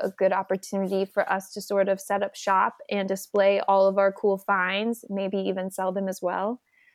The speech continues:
So we started an Instagram page, Yvonne and Mitchell. And I mean, it started off as just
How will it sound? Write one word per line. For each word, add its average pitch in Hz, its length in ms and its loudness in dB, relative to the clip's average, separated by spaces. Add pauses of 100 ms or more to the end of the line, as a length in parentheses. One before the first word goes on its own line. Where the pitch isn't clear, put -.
(140)
So 202 760 4
we 226 140 2
started 240 320 0
an 226 80 -4
Instagram 214 420 -2
page, 202 460 2
Yvonne 196 320 2
and 208 100 0
Mitchell. 190 540 2 (760)
And 190 680 0 (300)
I 220 80 0
mean, 220 260 0 (1040)
it 247 180 4
started 277 360 4
off 269 160 4
as 247 120 4
just - 380 2